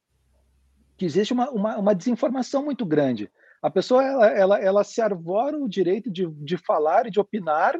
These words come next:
né, eh, num tom de denúncia de uma coisa que, que ela simplesmente ela não entendeu. Ela não entendeu. Alguém explica alguma coisa, alguém explica A, o cara entende B, e aí, a partir daquele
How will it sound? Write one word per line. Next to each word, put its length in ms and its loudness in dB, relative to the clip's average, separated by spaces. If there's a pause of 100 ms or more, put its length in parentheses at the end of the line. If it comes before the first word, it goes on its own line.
né, 300 2 (340)
eh, 340 2
num 560 4
tom 200 4
de 100 2
denúncia 840 2 (460)
de 60 -6
uma 160 0
coisa 380 -2
que, 180 2
que 220 -6
ela 240 4
simplesmente 520 -2
ela 100 4
não 120 -2
entendeu. 500 2 (720)
Ela 120 2
não 80 4
entendeu. 420 4 (220)
Alguém 380 4
explica 460 -2
alguma 280 -2
coisa, 500 0
alguém 240 2
explica 420 -4
A, 180 4
o 80 2
cara 200 -2
entende 360 -4
B, 500 4
e 100 4
aí, 160 2
a 60 4
partir 420 -2
daquele 460 -4